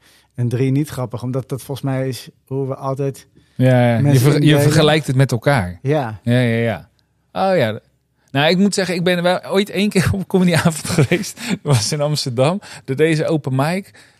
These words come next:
Speaker 2: En ik ging eigenlijk kijken voor één comedian, omdat ik dacht dat hij misschien iets leuks voor ons voor Comedy Walk zou kunnen betekenen.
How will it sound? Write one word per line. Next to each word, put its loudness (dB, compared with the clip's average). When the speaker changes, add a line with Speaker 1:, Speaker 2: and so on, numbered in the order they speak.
Speaker 2:
En -4
ik -4
ging -4
eigenlijk -4
kijken 0
voor -6
één 0
comedian, 2
omdat -2
ik -4
dacht -4
dat -20
hij -4
misschien -2
iets -4
leuks -2
voor -8
ons -6
voor -14
Comedy -2
Walk 0
zou -4
kunnen -4
betekenen. -6